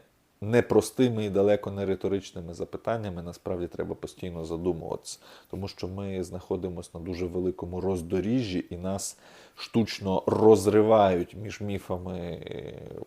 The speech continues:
московського міра, який, очевидно, є абсолютно ворожий для нас, але який спекулює на наших традиційних культурних цінностях, і міфом так званого, е, відкритого суспільства,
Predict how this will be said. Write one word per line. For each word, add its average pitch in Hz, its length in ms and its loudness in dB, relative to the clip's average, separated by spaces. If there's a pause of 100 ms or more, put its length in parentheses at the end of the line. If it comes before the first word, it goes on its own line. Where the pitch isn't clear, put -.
(180)
московського 101 880 2
міра, 135 360 0
який, 85 320 0
очевидно, 85 540 -4
є 78 120 -2
абсолютно 90 560 -4
ворожий 87 520 4
для 85 200 -8
нас, 82 380 -8 (320)
але 95 300 10
який 92 300 2
спекулює 101 720 0
на 92 120 -8
наших 92 360 -6
традиційних 90 720 -6
культурних 82 580 -8
цінностях, - 680 -18 (580)
і 185 520 4
міфом 160 560 2
так 107 200 2
званого, 113 840 4 (100)
е, 95 320 -2
відкритого 101 680 0
суспільства, - 840 -6